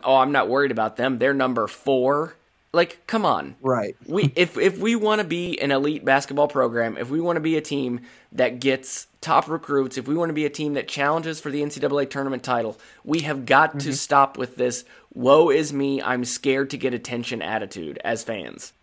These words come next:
Speaker 2: Yeah, and, you know, it's only happened once before. Obviously, our track record of being number one, not the greatest.
Speaker 1: Yeah, exactly.
Speaker 2: However,
Speaker 1: But one
Speaker 2: how
Speaker 1: time.
Speaker 2: do you flip the script without doing it again?
Speaker 1: Yeah.
Speaker 2: You know,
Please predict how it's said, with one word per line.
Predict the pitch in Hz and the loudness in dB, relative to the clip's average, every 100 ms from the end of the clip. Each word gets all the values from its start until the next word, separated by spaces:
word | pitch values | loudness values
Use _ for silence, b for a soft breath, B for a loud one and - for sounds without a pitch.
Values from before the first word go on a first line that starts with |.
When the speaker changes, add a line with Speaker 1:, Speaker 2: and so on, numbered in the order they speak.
| _ | _
Speaker 2:
Yeah, | 190 240 262 247 - | 2 2 2 -8 -2
and, | 180 180 175 170 - | 2 4 2 -2 -6
you | 151 | -2
know, | 156 180 185 | 0 0 0
it's | 165 | -2
only | 180 196 202 | -2 -2 -2
happened | 196 196 185 175 | -2 -4 -6 -6
once | 175 | -8
before. | - 160 - 127 - | -10 -14 -8 -8 -4
Obviously, | 131 143 147 143 - 151 143 | -2 0 -2 -6 -6 -4 -4
our | 127 | -6
track | 120 151 151 - | -4 -4 -4 -2
record | 165 151 160 156 | -4 -4 -4 -4
of | 147 | -4
being | 151 156 | -4 -2
number | 156 151 156 | -4 -2 -4
one, | 147 143 143 135 - | -2 -2 -4 -6 -8
not | 120 127 - | -2 -2 -2
the | 151 | -2
greatest. | 143 135 117 123 226 | 0 0 0 2 4
Speaker 1:
Yeah, | 165 | 4
exactly. | 170 185 175 - | 4 4 4 4
Speaker 2:
However, | 151 185 208 165 165 - _ | 2 2 2 -2 -6 -8 _
Speaker 1:
But | 156 - | -2 4
one | 185 214 | 4 4
Speaker 2:
how | 180 175 | 2 2
Speaker 1:
time. | 175 | 2
Speaker 2:
do | 185 | 2
you | 180 | -4
flip | 196 190 | -6 -8
the | - | -10
script | - - 208 196 | -14 -2 -2 -2
without | 160 151 156 | -4 -2 -2
doing | 156 160 156 | -2 -6 -6
it | 151 | -6
again? | 151 196 135 110 _ | -4 -4 -6 -12 _
Speaker 1:
Yeah. | - 247 127 | 0 2 2
Speaker 2:
You | 127 | -6
know, | 127 139 | -10 -10